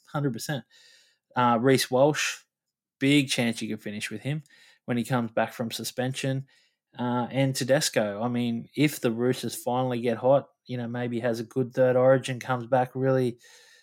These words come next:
full of confidence, full of beans, and, um, you know, he was playing pretty,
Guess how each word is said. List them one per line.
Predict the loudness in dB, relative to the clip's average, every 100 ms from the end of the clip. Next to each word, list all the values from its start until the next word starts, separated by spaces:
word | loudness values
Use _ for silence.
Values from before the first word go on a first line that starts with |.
| _
full | 0 4
of | 4
confidence, | 2 2 2 2 2 2 -4
full | -2 0
of | 0
beans, | 0 0 0 -2 -2
and, | -2 -2 -4 -4
um, | -2 -2 -2 -4 -8 -6
you | -4
know, |
he | -2
was | -4
playing | -4 -2 -2
pretty, | -2 -4 -4 -8